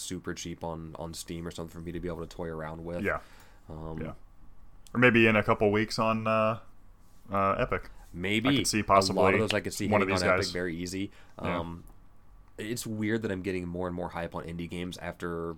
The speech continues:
Speaker 1: procuring that,
Speaker 2: <laughs>
Speaker 1: that Steam Deck, um, pre-order because
Speaker 2: Yep.
Speaker 1: I'm gonna make that my main, it's gonna be my indie machine so much.
Speaker 2: More opportunity to play 'em and
Speaker 1: Yeah.
Speaker 2: more
Speaker 1: And a
Speaker 2: location.
Speaker 1: lot of
Speaker 2: I
Speaker 1: those
Speaker 2: mean,
Speaker 1: indies
Speaker 2: yeah.
Speaker 1: are just perfect for handheld, and I totally get it. I'm very excited.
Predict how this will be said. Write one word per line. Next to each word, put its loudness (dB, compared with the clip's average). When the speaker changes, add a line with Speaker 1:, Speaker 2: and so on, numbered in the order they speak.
Speaker 1:
procuring -6
that, -4
Speaker 2:
<laughs> 4
Speaker 1:
that -2
Steam -8
Deck, -4
um, -6
pre-order -6
because 0
Speaker 2:
Yep. -10
Speaker 1:
I'm -6
gonna -4
make -8
that -6
my -6
main, -6
it's -8
gonna -4
be -4
my -2
indie -6
machine -12
so -6
much. -4
Speaker 2:
More 12
opportunity 12
to 4
play 4
'em 0
and 0
Speaker 1:
Yeah. 2
Speaker 2:
more 4
Speaker 1:
And 4
a 4
Speaker 2:
location. 2
Speaker 1:
lot 4
of 6
Speaker 2:
I 6
Speaker 1:
those 4
Speaker 2:
mean, 2
Speaker 1:
indies 4
Speaker 2:
yeah. -2
Speaker 1:
are -4
just -12
perfect -8
for -8
handheld, -4
and -8
I -6
totally -6
get -8
it. -6
I'm -12
very -6
excited. -8